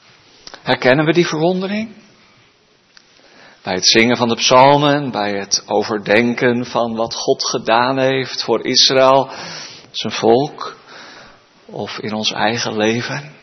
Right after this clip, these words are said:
Mooi als je met verwondering en met vreugde over wat God gedaan heeft mag zingen. Er zijn ook andere psalmen, maar als je deze psalm zou willen indelen, dan zou je zeggen: "Het is een lofpsalm. Een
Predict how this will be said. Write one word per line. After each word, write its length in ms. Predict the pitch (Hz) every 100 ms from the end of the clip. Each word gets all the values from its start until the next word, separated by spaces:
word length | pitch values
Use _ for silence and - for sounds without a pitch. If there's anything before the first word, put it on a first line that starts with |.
| _ _ _ _ _
Mooi 420 | 139 196 175 113
als 180 | 98 -
je 120 | 120
met 320 | 113 110 - - - - -
verwondering 920 | - 117 110 220 262 220 151 107 101 - - - - - - - _ _ _ _
en 100 | -
met 160 | 95 -
vreugde 680 | 160 208 202 160 123 101 90 - - - -
over 300 | - 113 107
wat 160 | 104 98
God 280 | - 143 -
gedaan 420 | 123 127 120 107
heeft 420 | 104 95 - - - - - - - _
mag 260 | - 101 -
zingen. 540 | 165 156 107 - - - _ _ _ _ _ _ _ _ _ _ _ _ _ _ _ _ _ _
Er 120 | -
zijn 240 | 117 98 92
ook 120 | 90
andere 300 | 104 110 120
psalmen, 540 | - 151 165 233 226
maar 300 | 107 98 95 - - - - - _
als 180 | - 92
je 100 | 101
deze 280 | 98 92 -
psalm 420 | - 104 101 101
zou 300 | 107 98 92
willen 240 | 101 104
indelen, 640 | 117 120 117 117 120 139 131
dan 160 | 104
zou 260 | 98 98 95
je 80 | 101
zeggen: 260 | 101 101
"Het 80 | -
is 100 | 127
een 140 | 185
lofpsalm. 800 | 247 254 - - 143 101 - - -
Een 220 | 101